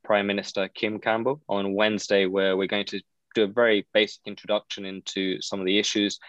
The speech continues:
um, that girls' education is facing across the globe, uh, the impact of covid nineteen, which has been significant, uh, on girls' education. And that will be the start. We're hoping to do a number of more events.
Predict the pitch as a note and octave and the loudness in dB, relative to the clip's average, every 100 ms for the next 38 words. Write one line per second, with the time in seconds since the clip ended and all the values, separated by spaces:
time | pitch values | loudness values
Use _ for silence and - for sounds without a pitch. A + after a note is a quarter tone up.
0 | - _ _ F#2+ F#2+ F#2+ F#2 F#2+ - _ | -20 _ _ -2 2 2 0 -4 -10 _
1 | - G#2 G2 F#2+ F#2 - F#2+ - F2+ G#2+ | -18 -2 -2 0 -4 -2 -2 -2 -2 0
2 | G#2 G2+ - G#2 - - A#2 A2+ G#2 _ | 0 -2 -2 -4 -2 0 4 4 2 _
3 | - F#2+ F#2 G2 A2 A2 A2 G#2 - A2 | -6 -4 -2 -2 -2 -2 -6 -8 -2 0
4 | G2+ G2+ G2+ G2 A2 G2 - - G2 - | 0 -2 -4 -4 -6 -6 -8 -8 -8 -6
5 | G2+ - A2 - - A#2+ A#2+ _ - _ | -6 -2 -2 -2 -4 -4 -4 _ -20 _
6 | _ - F#2+ F#2+ G2 F#2+ G2+ F#2+ F#2 G2 | _ -2 0 0 0 2 4 4 0 0
7 | G#2+ G#2 - G#2 G#2+ _ _ _ _ G#2 | 2 2 0 -4 -8 _ _ _ _ 0
8 | G#2+ G#2+ G#2 G2+ A#2 C#3 A2+ A2+ A2 - | 2 0 -2 -2 2 2 2 0 -2 -8
9 | - C3 C3 C#3 - - A2+ G2+ G#2 G#2+ | -4 0 2 0 -6 -16 -6 -2 -2 -4
10 | G#2 G2+ F#2 G2+ G2 F#2+ G2 G2+ G2+ G#2+ | -6 -12 -6 -2 -2 -2 -4 -6 -2 0
11 | G2+ G2+ G2 - - A2 A2+ A2 A#2 A2+ | 2 2 2 -2 -8 -2 0 2 2 2
12 | A2+ - - | -2 -10 -10